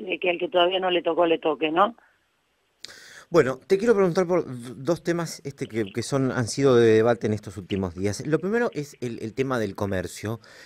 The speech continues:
Speaker 2: eh, sobre todo de los pequeños y medianos comerciantes, eh, que de hecho van a mantener una reunión, eh,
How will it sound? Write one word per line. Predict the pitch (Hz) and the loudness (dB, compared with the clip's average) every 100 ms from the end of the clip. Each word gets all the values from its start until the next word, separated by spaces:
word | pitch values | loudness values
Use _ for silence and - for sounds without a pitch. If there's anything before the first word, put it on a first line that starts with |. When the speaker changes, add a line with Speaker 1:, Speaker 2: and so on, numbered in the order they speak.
| - | -16
Speaker 2:
eh, | - 110 110 110 110 | 2 4 6 6 4
sobre | 104 135 135 | 2 2 2
todo | 135 180 | 2 2
de | 175 | 4
los | 135 | 2
pequeños | - 127 135 110 104 - - | 0 0 0 0 -4 -8 -10
y | 101 | -6
medianos | 98 101 104 101 | -2 -2 -2 -4
comerciantes, | - 98 90 - 135 135 151 139 - - - - - | -4 -6 -4 0 2 2 0 0 -4 -16 -20 -20 -6
eh, | 104 - | -6 0
que | 113 | 2
de | 120 | 2
hecho | 135 147 135 | 2 4 4
van | 101 104 120 | 4 2 4
a | 123 | 4
mantener | 107 101 107 120 | 2 0 0 0
una | 113 107 | 0 0
reunión, | 104 107 123 147 151 156 | 0 0 4 4 4 0
eh, | 98 | -4